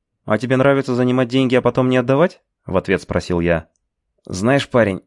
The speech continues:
в этом городе такие законы. Каждый здесь сам за себя, а значит, ты волен делать то, что тебе хочется».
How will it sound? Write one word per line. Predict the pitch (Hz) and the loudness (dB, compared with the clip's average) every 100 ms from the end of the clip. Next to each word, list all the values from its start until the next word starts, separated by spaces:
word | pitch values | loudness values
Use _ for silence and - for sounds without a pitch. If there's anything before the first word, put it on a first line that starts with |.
| _ | _
в | 120 | -2
этом | 143 170 165 | -2 0 0
городе | 143 170 160 | 0 0 0
такие | 165 175 156 151 | 0 0 0 2
законы. | 151 160 127 127 90 78 | 2 0 0 0 -2 -4
Каждый | - 123 135 127 | 0 2 2 0
здесь | 147 110 123 | -2 0 -2
сам | - 120 120 | 0 0 0
за | 123 | -2
себя, | - 117 110 107 85 | -2 0 0 0 -4
а | - 92 | -6 -4
значит, | 104 165 - - | -2 -2 -2 -6
ты | - | -4
волен | 170 135 131 160 165 | -6 -6 -2 0 0
делать | 127 135 147 139 - | 0 2 0 -2 -2
то, | 143 | -2
что | 143 - | 0 -2
тебе | 139 135 | -2 -2
хочется». | 147 - 113 143 - 90 | -2 0 -2 -2 -2 -2